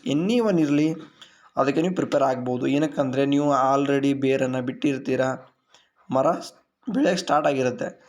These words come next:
So, ಆ ಸಮಯದಲ್ಲಿ ಎಷ್ಟಾದರೂ ನೀವು ಟೈಮ್ ತೊಗೊಂಡು ದೊಡ್ಡದಾಗಿ ಬೆಳೆಸ್ಕೋಬೋದು. But ನೀವು ಇನ್ನೂ ಯಾವುದರಲ್ಲಿ ನಿಗಾ ಇರಲಿಲ್ಲ ಅಂದರೆ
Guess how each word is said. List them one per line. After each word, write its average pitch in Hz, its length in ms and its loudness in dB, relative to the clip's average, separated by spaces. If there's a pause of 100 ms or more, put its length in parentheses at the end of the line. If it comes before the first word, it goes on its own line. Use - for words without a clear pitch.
(220)
So, - 120 -8
ಆ 139 120 2
ಸಮಯದಲ್ಲಿ 135 600 0
ಎಷ್ಟಾದರೂ 165 520 0
ನೀವು 170 220 -2 (540)
ಟೈಮ್ 127 240 0
ತೊಗೊಂಡು 135 260 -2 (180)
ದೊಡ್ಡದಾಗಿ 127 300 2
ಬೆಳೆಸ್ಕೋಬೋದು. 123 600 -4
But 139 200 0
ನೀವು 143 120 0
ಇನ್ನೂ 147 140 0
ಯಾವುದರಲ್ಲಿ 143 720 2
ನಿಗಾ 139 260 0
ಇರಲಿಲ್ಲ 139 400 0
ಅಂದರೆ 127 220 -2